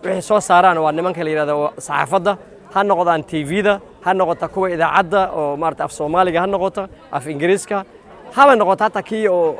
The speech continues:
eh, eh, international ama adduun weynaha ha noqoto. Markan sidii, maaragtay, loo xoojin lahaa wada shaqeynta saxaafadda iyo Lanqeyrta Cas yaan, maaragtay, ka tashanaynay oon ka hadlaynay.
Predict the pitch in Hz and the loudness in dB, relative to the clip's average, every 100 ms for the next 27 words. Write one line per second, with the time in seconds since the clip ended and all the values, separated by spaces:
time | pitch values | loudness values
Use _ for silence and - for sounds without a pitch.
0 | 160 160 147 135 147 120 147 175 202 165 | -4 -4 -4 -8 -10 -10 -4 0 0 0
1 | 175 165 165 156 180 175 208 196 160 185 | -2 0 0 2 2 4 2 2 0 -2
2 | 147 135 - - - - - - - - | -2 -6 -10 -20 -20 -20 -20 -6 -4 0
3 | 175 147 - - - - - - - - | 0 -2 -10 -20 -20 -20 -20 -20 -12 0
4 | 254 240 226 208 190 196 190 240 190 196 | 4 6 4 2 2 2 8 6 6 2
5 | 190 226 190 139 123 - - - - 151 | 4 4 4 0 -6 -8 -20 -20 -10 -2
6 | 160 170 175 202 220 220 202 - 147 160 | -2 -2 -2 0 0 0 -2 -2 -4 -4
7 | 143 196 180 190 165 156 160 151 196 196 | -2 -2 0 -2 -2 0 0 2 0 0
8 | 196 180 202 - - - - - - 143 | 0 0 -2 -8 -20 -20 -20 -20 -6 -2
9 | 170 202 170 - 196 196 226 220 214 220 | 2 2 0 -4 -6 -4 0 2 4 2
10 | 214 165 151 214 220 220 220 226 220 | 0 -2 -2 0 2 2 2 2 -2